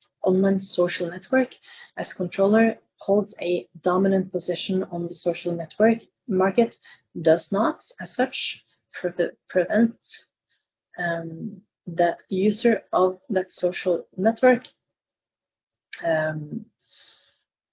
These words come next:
uh, from validly giving their consent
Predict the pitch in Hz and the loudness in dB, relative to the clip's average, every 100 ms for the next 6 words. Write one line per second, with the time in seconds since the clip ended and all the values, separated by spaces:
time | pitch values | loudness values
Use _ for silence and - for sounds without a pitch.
0 | _ - - 185 214 202 185 175 165 175 | _ -16 -16 -2 4 4 6 2 4 6
1 | 180 180 160 160 165 151 147 - 156 - | 4 4 0 2 -2 -2 -6 -6 -12 -8
2 | 147 - | -8 -10